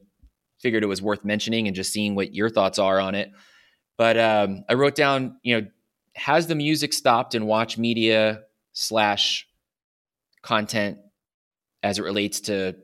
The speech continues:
growth? You know, and, and what I think spurred this was, I, if we understood correctly, there was a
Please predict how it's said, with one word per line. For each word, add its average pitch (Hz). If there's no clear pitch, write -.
growth? -
You -
know, 95
and, 98
and 101
what 104
I 95
think 104
spurred 123
this 92
was, 92
I, 87
if 90
we 95
understood 92
correctly, 90
there 90
was 87
a 85